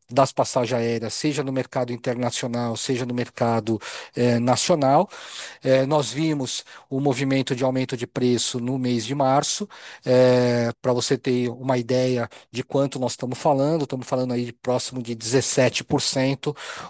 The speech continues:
o preço, tô falando aqui de preço de venda, tá? Não tô falando aqui o preço de, de períodos,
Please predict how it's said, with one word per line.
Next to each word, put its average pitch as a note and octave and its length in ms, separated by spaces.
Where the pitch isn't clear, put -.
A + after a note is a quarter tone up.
o C3 180
preço, C3 540
tô - 100
falando D3 240
aqui D3 160
de C3 200
preço D#3 440
de D3+ 100
venda, A#2+ 640
tá? C#3+ 220
Não B2 120
tô C3+ 160
falando C3+ 400
aqui - 180
o C3 60
preço B2+ 520
de, A#2+ 360
de A2+ 360
períodos, C3+ 960